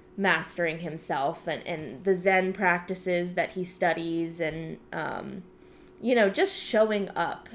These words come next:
every day and putting the work in, which I think is something that it gets hard, like, and, and you have to do it with the horses. Like, you have to just show up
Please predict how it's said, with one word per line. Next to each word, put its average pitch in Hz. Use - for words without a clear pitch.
every 180
day 170
and 165
putting 175
the 160
work 156
in, 139
which 180
I 175
think 208
is 190
something 180
that 156
it 233
gets 392
hard, 190
like, 185
and, 180
and 190
you 196
have 202
to 196
do 180
it 120
with 165
the 180
horses. 175
Like, 175
you 185
have 180
to 180
just 175
show 175
up -